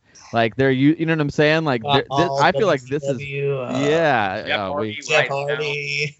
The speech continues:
Speaker 1: Jeez, jeez, jeez. Yeah, dude, honestly, for me, I, okay, this is tied for match of the night 'cause I thought this was just as good as the opener. I thought it was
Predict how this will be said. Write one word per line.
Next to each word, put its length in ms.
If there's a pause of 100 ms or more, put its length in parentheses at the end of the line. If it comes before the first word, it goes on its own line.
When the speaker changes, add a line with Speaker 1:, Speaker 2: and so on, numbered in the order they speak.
(120)
Speaker 1:
Jeez, 1300 (180)
jeez, 880 (120)
jeez. 400
Yeah, 200
dude, 200
honestly, 380
for 160
me, 340 (320)
I, 220 (260)
okay, 360 (280)
this 280
is 160
tied 420
for 100
match 240
of 80
the 80
night 240
'cause 120
I 60
thought 220
this 140
was 120
just 300
as 160
good 400 (340)
as 200
the 160
opener. 560
I 140
thought 180
it 40
was 200